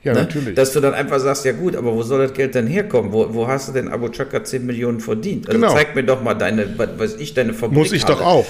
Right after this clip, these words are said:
Speaker 2: Äh, äh,
Speaker 1: Muss ich doch auch. Ich muss alle meine Einnahmen offenlegen bei,
Speaker 2: Richtig.
Speaker 1: bei, bei der Einkommensteuererklärung. Und der kriegt Hartz vier. Was soll das denn?
Speaker 2: Ja,
Speaker 1: So.
Speaker 2: das noch zusätzlich, ne?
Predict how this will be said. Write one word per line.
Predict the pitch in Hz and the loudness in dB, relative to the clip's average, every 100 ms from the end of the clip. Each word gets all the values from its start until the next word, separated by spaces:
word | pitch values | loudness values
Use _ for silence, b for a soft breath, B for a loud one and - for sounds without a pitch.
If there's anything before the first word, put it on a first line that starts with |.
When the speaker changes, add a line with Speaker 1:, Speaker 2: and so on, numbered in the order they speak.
| - | 0
Speaker 2:
Äh, | 113 | 0
äh, | - | 4
Speaker 1:
Muss | 123 143 | 2 2
ich | 139 | 0
doch | 143 | 0
auch. | 160 127 | 2 2
Ich | 123 | 2
muss | 123 | 0
alle | 139 147 | 4 4
meine | 143 139 127 | 4 2 2
Einnahmen | 135 139 131 | 2 2 0
offenlegen | 165 156 123 98 98 | -2 -4 -4 -2 0
bei, | 101 | 2
Speaker 2:
Richtig. | - - 113 | 2 2 -2
Speaker 1:
bei, | 113 | -2
bei | 113 117 | -2 -2
der | 117 127 | 0 0
Einkommensteuererklärung. | 151 120 101 - 98 95 - 123 95 104 | 0 0 -2 0 0 0 -2 -2 -2 -6
Und | - 123 | -6 0
der | 131 | 0
kriegt | - 151 - | 2 0 0
Hartz | 147 - | 0 -2
vier. | 160 117 80 - | -4 -4 -4 -4
Was | 120 | 0
soll | 147 | 2
das | 147 160 | 2 0
denn? | 117 92 - - | -2 -2 -8 0
Speaker 2:
Ja, | 147 | 2
Speaker 1:
So. | - 113 - | 4 2 4
Speaker 2:
das | - - | 2 4
noch | 151 | 4
zusätzlich, | - 403 139 - 95 - | 6 6 4 2 -2 0
ne? | 120 | -2